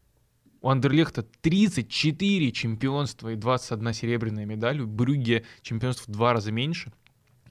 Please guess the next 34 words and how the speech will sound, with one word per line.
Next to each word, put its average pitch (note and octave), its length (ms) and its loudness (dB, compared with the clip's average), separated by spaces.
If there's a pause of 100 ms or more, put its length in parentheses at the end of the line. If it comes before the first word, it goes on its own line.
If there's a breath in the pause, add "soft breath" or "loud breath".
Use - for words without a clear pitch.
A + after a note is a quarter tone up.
(120)
И A#2 340 -6
Брюгге A#2+ 320 -2
не A#2+ 240 -4
очень - 420 -6
сильно G#2 360 -6
далеко G#2+ 340 -6
ушел, A2 260 -6
например, G#2+ 320 -6
от A2 120 -6
Юниона G#2+ 580 -4
или G#2 80 -6
Стандарта. A#2+ 560 -4
У A2 60 -8
них G#2+ 200 -10
десять A2 480 -8
и A#2+ 80 -4
одиннадцать G#2+ 460 -6
чемпионств. - 480 -10 (800 loud breath)
Э, A2+ 320 -2
и C3 720 -2
Брюгге B2 800 0
на A#2 140 -4
самом B2+ 300 -6
деле A2+ 520 -2 (760)
популярен B2 840 0 (300)
и A2+ 580 -4
силен C3 540 0 (120)
по A2+ 140 0
бельгийским A2+ 540 -4
меркам A#2+ 300 -2
только A2 240 -6
в - 60 -16
последние A2 520 -2
годы. D3+ 380 -2